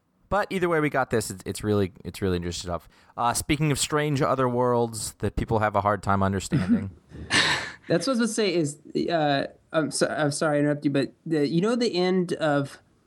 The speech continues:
Speaker 2: uh, two thousand one, A Space Odyssey, where
Speaker 1: Yeah.
Speaker 2: you're like, "I don't know what is going on, but I'm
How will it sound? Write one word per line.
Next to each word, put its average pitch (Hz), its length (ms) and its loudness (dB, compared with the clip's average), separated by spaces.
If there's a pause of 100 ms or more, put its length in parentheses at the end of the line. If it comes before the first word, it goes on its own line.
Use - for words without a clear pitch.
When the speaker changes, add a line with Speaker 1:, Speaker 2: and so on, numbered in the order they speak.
(380)
Speaker 2:
uh, 139 140 2
two 165 160 0
thousand 175 300 2
one, 156 120 4
A 143 60 2
Space 147 400 -2
Odyssey, 175 600 0 (480)
where 151 100 0
Speaker 1:
Yeah. 143 80 2
Speaker 2:
you're 143 80 2
like, 139 460 0
"I 151 100 0
don't 170 220 2
know 139 460 2
what 143 440 0
is 143 160 0
going 143 440 2
on, 143 260 2
but 143 120 0
I'm 135 240 0